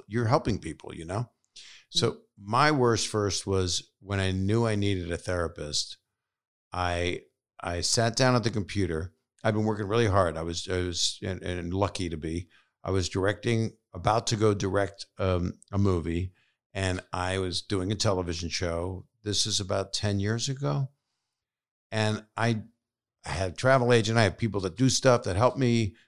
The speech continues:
Speaker 1: but I was, well, I do it myself. You know, it's faster. I'll just do it myself. So I went on American Airlines, right? Sitting there. I couldn't, and other, I've talked to other people that have experienced this. It's when you know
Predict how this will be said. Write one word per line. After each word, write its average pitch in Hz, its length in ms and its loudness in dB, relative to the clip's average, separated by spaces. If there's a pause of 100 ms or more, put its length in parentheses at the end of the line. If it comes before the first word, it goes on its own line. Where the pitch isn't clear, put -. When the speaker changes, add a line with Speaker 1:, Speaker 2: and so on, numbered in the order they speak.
(200)
Speaker 1:
but 107 200 -4
I 101 200 2
was, 95 200 -4
well, 123 160 -2
I 156 240 2
do 127 160 0
it 117 60 2
myself. 95 460 0
You 95 100 -2
know, 90 60 0
it's 82 120 0
faster. 98 400 0
I'll 80 60 -10
just 82 160 -10
do 117 60 2
it 101 80 -2
myself. 92 300 -4
So - 120 -2
I 98 40 0
went 120 220 0
on 113 320 -2 (180)
American 160 320 0
Airlines, 98 420 0
right? 131 240 0 (420)
Sitting 123 340 0
there. 101 260 0 (380)
I 117 120 2
couldn't, 143 600 2 (400)
and 120 340 0
other, 135 140 4
I've - 140 2
talked 156 200 2
to 156 40 2
other 127 100 2
people 131 280 2
that 104 100 4
have 95 100 0
experienced 107 640 2
this. 85 280 -2
It's - 160 -6
when 107 160 0
you 98 100 2
know 98 500 2